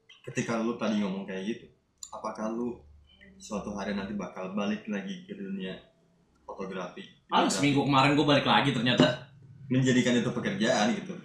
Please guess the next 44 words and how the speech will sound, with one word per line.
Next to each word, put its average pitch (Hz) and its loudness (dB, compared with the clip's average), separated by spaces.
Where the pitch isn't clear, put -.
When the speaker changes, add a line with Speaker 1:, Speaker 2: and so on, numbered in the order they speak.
Speaker 2:
Oh. 131 6
Speaker 1:
Untuk 175 8
waktu 117 -2
yang 101 0
lama. 92 -2
Speaker 2:
Oh, 135 4
enggak, 117 2
enggak, 92 -6
enggak 98 -4
tahu, 123 4
enggak - -6
tahu. 110 0
Kalau 120 2
gue 135 4
belum 123 2
berani 117 2
nebak 113 0
itu 113 -2
sih, 107 -6
tapi 147 -4
yang 127 2
pasti 120 0
gue 135 2
hanya, 127 0
sekarang 123 0
hanya 123 0
berhenti, 113 -4
tapi - -6
tet-, - -12
tidak, 127 0
tidak 143 2
membiarkan 139 2
itu 143 2
tumpul 127 2
gitu 113 -4
loh. - -12
Ya 120 -4
satu 123 -6
dua 120 0
kali 120 0
kerjaan, 117 -2
kalau 117 -2
misalnya 117 0
orangnya 110 0